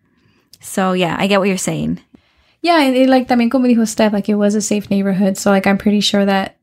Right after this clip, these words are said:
Speaker 2: you know, Doreen would never in a million years think of the worst scenarios, you know?
Speaker 1: Entonces,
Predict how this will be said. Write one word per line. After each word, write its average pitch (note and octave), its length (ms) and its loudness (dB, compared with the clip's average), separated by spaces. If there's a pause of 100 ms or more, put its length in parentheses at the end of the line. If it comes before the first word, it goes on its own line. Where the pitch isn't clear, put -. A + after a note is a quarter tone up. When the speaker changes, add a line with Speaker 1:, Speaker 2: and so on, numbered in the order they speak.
(120)
Speaker 2:
you A#3 120 2
know, A3+ 180 4
Doreen A3 480 2
would G#3+ 300 0 (360)
never A#3 380 2
in A3 100 0
a G#3+ 60 -2
million G#3 320 -2
years G3+ 420 0
think G3+ 420 -2
of G3+ 140 -2
the G3+ 80 2
worst G3+ 240 0
scenarios, F#3+ 640 2
you G#3 80 4
know? G#3+ 280 4 (1080)
Speaker 1:
Entonces, B3 640 0